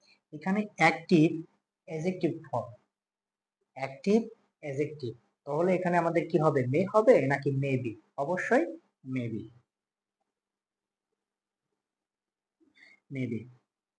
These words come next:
He may be active,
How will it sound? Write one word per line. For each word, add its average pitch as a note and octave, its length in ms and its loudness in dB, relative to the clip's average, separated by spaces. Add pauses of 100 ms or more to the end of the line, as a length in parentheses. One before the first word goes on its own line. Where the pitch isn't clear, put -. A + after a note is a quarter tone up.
(400)
He D#3+ 140 -2 (760)
may F3+ 220 6 (180)
be G#3+ 100 8 (1040)
active, D3 500 0